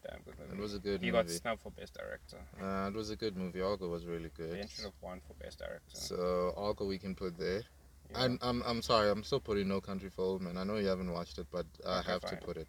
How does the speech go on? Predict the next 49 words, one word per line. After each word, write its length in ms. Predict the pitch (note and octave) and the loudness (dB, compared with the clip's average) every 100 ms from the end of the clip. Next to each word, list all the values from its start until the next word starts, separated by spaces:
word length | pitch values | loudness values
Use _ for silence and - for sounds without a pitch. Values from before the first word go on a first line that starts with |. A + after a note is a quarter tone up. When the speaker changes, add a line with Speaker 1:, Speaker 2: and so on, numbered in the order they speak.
| E2 | -4
Speaker 2:
I 100 | F2 | -2
have 240 | F2 F#2 | -2 -4
to 100 | - E2 | -6 -10
put 180 | E2+ D#2+ | -8 -8
it, 100 | D#2 | -8
no 80 | E2+ | -6
matter 220 | F2 F2+ | -2 0
what. 180 | E2+ E2+ | 0 -2
No 120 | G2+ | -2
Country 280 | A2+ A2 A2+ | -2 -4 -2
for 120 | G#2 | 0
Old 220 | F#2+ G#2 G2 | 2 2 2
Men 160 | F#2+ | 0
and 100 | F2+ | 0
Schindler's 400 | - F#2+ F#2 E2+ | -2 -2 -4 -4
List. 280 | D#2+ D#2+ - | -4 -6 -8
Speaker 1:
And 580 | - - - - - - | -16 -18 -18 -20 -18 -4
Speaker 2:
Stay. 320 | - B2+ - - | 0 8 8 8
Speaker 1:
Schindler's 440 | B2+ G#2+ G#2 G2 - | 2 -2 -4 -4 -10
List. 260 | - - - - | -14 -14 -16 -4
Speaker 2:
They 140 | F#2+ | -2
have 280 | F2+ G2+ F#2+ | 0 -4 -4
to 100 | - | -6
stay, 240 | - F2 E2 | -4 -2 -2
those 240 | D#2+ - | -2 -4
two. 200 | - E2 - - - | -8 -8 -10 -18 -2
The 100 | A2 | 6
reason 320 | B2+ E3 D#3 C3 | 10 12 12 10
why, 140 | A#2+ | 10
it's 120 | G#2 | 8
like, 160 | A#2 G#2+ | 4 2
if 140 | C3 | 2
you 80 | C3 | 6
watch 340 | A2 B2+ - | 12 10 10
it, 60 | G#2 | 2
you'll 100 | G#2 | 2
be 180 | F#2 F#2 | 2 2
like, 280 | F#2 F2 E2 - - - - - | 4 2 0 -10 -18 -20 -8 -6
"Okay, 220 | G2 G2 | -4 -2
I 140 | E2 | 0
understand." 440 | E2 - - E2+ D#2+ - - - - - - - - | -2 -4 -2 -2 -4 -8 -18 -20 -20 -20 -20 -16 8
Speaker 1:
Okay. 60 | |
Speaker 2:
Might 140 | C3+ G3 | 12 12
not 180 | G#3 F3+ | 12 12
be 80 | |
your, 180 | E3 D3 A#2 | 12 12 12
your 200 | A#2+ B2 | 4 6
number 240 | B2 B2+ | 8 10
one 320 | A#2 A#2 C3 | 10 8 4